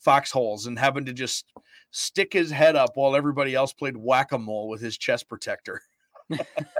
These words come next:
Speaker 2: Well, and that we touched on it a little bit yesterday was the fact of, you know, when the numbers aren't quite where they are, you can't have as many lines. And when you can't have as many lines, you're expecting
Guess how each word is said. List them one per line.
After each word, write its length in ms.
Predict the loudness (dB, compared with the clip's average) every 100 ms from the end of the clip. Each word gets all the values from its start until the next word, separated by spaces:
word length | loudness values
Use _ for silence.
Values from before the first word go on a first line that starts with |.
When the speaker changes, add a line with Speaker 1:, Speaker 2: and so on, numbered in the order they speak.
| -6 -6 -8 -8 -18 -4
Speaker 2:
Well, 200 | 6 6
and 280 | 6 2 -2
that 220 | 0 0
we 100 | -2
touched 380 | -4 0 0 4
on 100 | 2
it 80 | 4
a 80 | 2
little 200 | 4 2
bit 160 | 0
yesterday 460 | 2 0 0 -2 -2
was 180 | -4 -8
the 60 |
fact 320 | 0 4 4 2
of, 120 | -4
you 40 |
know, 120 | -2
when 100 | 0
the 80 | 0
numbers 320 | 0 2 2
aren't 220 | 2 0 0
quite 260 | 0 2
where 160 | 0 2
they 180 | 0 0
are, 200 | 0 -2
you 180 | -6
can't 260 | -2 0 0
have 140 | 0
as 140 | -2 -4
many 200 | -6 -4
lines. 460 | -4 -4 -4 -6
And 80 | -6
when 80 | -6
you 80 | -4
can't 140 | -4
have 80 | -4
as 120 | -4
many 220 | -4 -4
lines, 460 | -4 -4 -4 -4 -6
you're 100 | -6
expecting 600 | -6 2 2 2 -2 -2